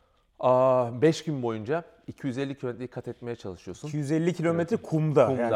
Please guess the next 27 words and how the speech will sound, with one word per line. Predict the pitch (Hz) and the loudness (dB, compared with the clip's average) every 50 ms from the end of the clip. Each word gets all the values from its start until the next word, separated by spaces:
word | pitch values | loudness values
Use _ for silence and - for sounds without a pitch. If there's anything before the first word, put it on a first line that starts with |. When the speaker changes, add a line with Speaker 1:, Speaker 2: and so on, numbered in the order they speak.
| 98 | 2
Speaker 1:
çöl, | - 156 156 156 | 8 10 10 10
Speaker 2:
çölde | 131 123 156 | 10 8 8
yani. | 156 139 123 113 123 | 6 6 6 6 4
Speaker 1:
çöl | 123 127 120 | 4 2 2
kumda | - 107 98 117 143 151 | -4 -8 -10 -6 -4 -2
ve | 147 143 143 139 135 131 120 | 0 2 2 2 2 0 -2
biz | 127 117 - - - - - | -6 -8 -10 -14 -20 -16 -6
o, | - 123 120 120 - - 113 | -2 0 0 0 -2 -6 -8
benim | 110 113 127 | -6 -6 -6
gittiğim | 127 120 - - 139 131 | -8 -10 -10 -12 -14 -14
sene | - - 120 120 | -10 -10 -12 -12
kırk | - 127 110 - | -12 -14 -16 -14
sekiz | - 120 107 - 113 107 | -14 -16 -14 -14 -12 -10
derece | 107 107 101 104 | -10 -10 -10 -12
falan | 98 - 113 110 | -14 -14 -16 -16
sıcakları | 104 - 113 92 98 95 95 123 131 139 | -16 -16 -14 -10 -10 -10 -8 -10 -10 -10
Speaker 2:
Hı | |
hı. | 104 | -8
Speaker 1:
gördük | 98 98 95 92 92 - - _ _ _ _ _ _ _ _ _ _ _ - | -8 -8 -8 -8 -10 -14 -20 _ _ _ _ _ _ _ _ _ _ _ -16
ö-, | - | -14
öğlen | - 92 101 98 92 92 92 90 | -8 -6 -4 -4 -4 -6 -8 -10
sıcağında. | - - 101 85 92 90 87 92 110 151 175 175 _ _ _ _ _ _ _ _ 98 | -12 -16 -16 -14 -12 -12 -12 -12 -12 -12 -12 -14 _ _ _ _ _ _ _ _ -4
Ve | 123 156 | -4 -4
şey, | - - 170 143 113 101 - | 0 2 2 2 2 0 -6
sana | - - 120 139 | -10 -8 -4 -2
yemek | 156 139 135 143 147 143 143 | 0 0 0 -2 -4 -4 -2
vermiyorlar. | 139 131 135 131 113 92 95 110 143 | -2 -2 -2 -4 -10 -10 -10 -12 -12